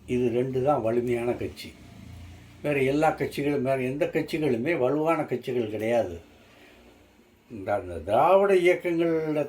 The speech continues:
தான் ஆட்சிகள் மாறி மாறி போகுமே தவிர, தேசிய நீரோட்டத்துல ஒட்டிட்டு, ஒட்டுப்போன அந்த தேசிய காங்கிரஸோ அல்லது பி ஜே பியோ இவங்களோடலாம் போகாது.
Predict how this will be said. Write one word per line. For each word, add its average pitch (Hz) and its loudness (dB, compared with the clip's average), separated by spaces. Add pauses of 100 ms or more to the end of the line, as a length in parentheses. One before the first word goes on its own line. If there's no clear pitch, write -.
(140)
தான் 196 6
ஆட்சிகள் 185 4
மாறி 160 4
மாறி 175 4
போகுமே 151 0
தவிர, 117 2 (680)
தேசிய 214 8
நீரோட்டத்துல 180 4 (180)
ஒட்டிட்டு, 160 -4
ஒட்டுப்போன 160 0
அந்த 156 0
தேசிய 156 -2
காங்கிரஸோ 131 -2 (640)
அல்லது 175 6 (260)
பி 170 -2
ஜே 165 8
பியோ 135 2 (240)
இவங்களோடலாம் 170 2
போகாது. 123 0